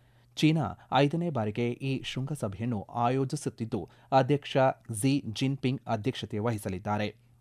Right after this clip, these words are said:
ಇಪ್ಪತ್ತಕ್ಕೂ ಹೆಚ್ಚು ರಾಷ್ಟ್ರಗಳ ಮುಖ್ಯಸ್ಥರು ಮತ್ತು ಅಂತಾರಾಷ್ಟ್ರೀಯ ಸಂಸ್ಥೆಗಳ ಹತ್ತು ನಾಯಕರು ಭಾಗಿಯಾಗುವ ನಿರೀಕ್ಷೆಯಿದೆ. ಪ್ರಧಾನಿ ನರೇಂದ್ರ ಮೋದಿ ಮತ್ತು ರಷ್ಯಾದ ಅಧ್ಯಕ್ಷ ವ್ಲಾಡಿಮಿರ್ ಪುಟಿನ್ ಪ್ರಮುಖರಲ್ಲಿ ಭಾಗವಹಿಸುವರಲ್ಲಿ ಸೇರಿದ್ದಾರೆ.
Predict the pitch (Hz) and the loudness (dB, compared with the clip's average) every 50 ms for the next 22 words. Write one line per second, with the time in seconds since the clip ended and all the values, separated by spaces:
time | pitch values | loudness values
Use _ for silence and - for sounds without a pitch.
0 | _ 151 151 147 - 170 - - 165 - - 170 127 127 113 - - 135 117 110 | _ 0 0 2 0 -2 -2 -2 -4 -4 -4 -2 0 -2 -2 -2 -2 -2 0 0
1 | 107 - - 110 110 107 104 104 - - 123 104 - - 120 165 175 156 - 123 | -2 -2 -4 -4 -2 -2 -2 -4 -2 -4 -6 -4 -4 -6 -4 -4 -4 -2 -2 -2
2 | 104 - - - - - - 127 135 139 131 151 139 143 143 139 - - 160 151 | -4 -4 -8 -16 -20 -2 4 4 4 4 4 2 2 2 2 0 -2 -4 -4 -4
3 | - - 113 110 - 113 107 113 120 120 98 113 110 - - 143 117 104 104 107 | -2 -4 -6 -4 -4 -4 -2 -2 -2 -2 -2 -4 -6 -4 -4 -4 -2 0 0 -2
4 | 107 - - 110 123 127 113 - 113 107 110 123 131 123 101 90 104 101 98 98 | -2 -4 -4 -4 -4 -4 -4 -2 -2 -2 -2 -2 -4 -4 -4 -2 -4 -4 -4 -4
5 | 95 95 - - - 117 101 92 117 127 135 - - _ _ _ - 139 135 123 | -6 -6 -8 -6 -4 -4 -2 0 0 -2 -2 -2 -14 _ _ _ 4 4 4 4
6 | 139 151 151 143 127 117 117 127 147 160 170 160 139 120 110 117 117 113 113 - | 2 0 0 0 0 0 0 0 -2 -2 -4 -2 -2 -2 -2 -2 -2 -2 -2 -2
7 | 120 95 95 - - - _ 120 131 143 139 - - 165 160 160 165 160 110 104 | -4 -6 -6 -8 -18 -8 _ 4 4 4 4 2 -2 -2 -2 0 -2 -2 -2 -2
8 | 101 120 - - - 113 92 76 113 123 127 123 139 147 147 151 139 - 123 107 | -2 -6 -6 -2 -2 -2 -2 -2 2 4 4 4 4 2 -2 -4 -4 -4 -6 -4
9 | - 101 95 107 - 139 127 123 135 135 - - - 151 143 131 120 110 120 127 | -2 -4 -4 -4 -2 0 0 0 0 -2 0 4 4 4 4 4 2 2 0 0
10 | - - _ - _ _ _ - 107 92 117 117 127 131 143 135 120 107 - - | -2 -6 _ -20 _ _ _ -12 -4 2 2 2 4 4 2 0 0 0 0 -2
11 | 110 110 120 101 85 - - - 135 98 95 - - 104 101 110 113 107 - | -2 -2 -2 -4 -6 -4 2 2 2 2 2 -2 -2 -2 0 0 0 -2 -4